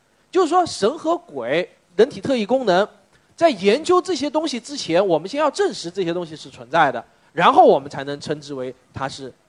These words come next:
科学啊，科学研究。如果在还没有被证实，这些东西有过硬的证据在证实之前呢，对不起，我们暂时不能承认你是科学研究。那么最后呢，就是看一下，就是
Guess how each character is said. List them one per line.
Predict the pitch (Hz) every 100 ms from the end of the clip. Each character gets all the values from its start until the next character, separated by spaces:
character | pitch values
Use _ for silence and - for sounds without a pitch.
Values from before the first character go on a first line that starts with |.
| _ -
科 | 180
学 | 165 139 123 _ _ _
啊， | - 82
科 | -
学 | 156 139
研 | 123
究。 | 131 131 - _ _ _ _ _
如 | - 320
果 | 339
在 | 320
还 | 262 208
没 | 262 359
有 | 277
被 | 294
证 | 277 339 247
实， | 202
这 | 254
些 | 294
东 | 294
西 | 262 220 180
有 | 175
过 | - 381
硬 | 302 285
的 | 254
证 | 294
据 | 220
在 | 226 240
证 | 311 202
实 | 214
之 | 277
前 | 262 147 151
呢， | 202 202 _
对 | 233
不 | 190
起， | 151
我 | 139 120
们 | 151
暂 | 226 180
时 | 156
不 | - 277
能 | 147
承 | 139 123
认 | 143 131 _ _
你 | 120 110
是 | 165 147 - _ _
科 | - 180
学 | 139
研 | 113 117
究。 | 120 - _ _ _ -
那 | 233
么 | 240
最 | 302
后 | 311
呢， | 262 208
就 | 196
是 | 185
看 | - 220
一 |
下， | 175
就 | 160
是 | 185 170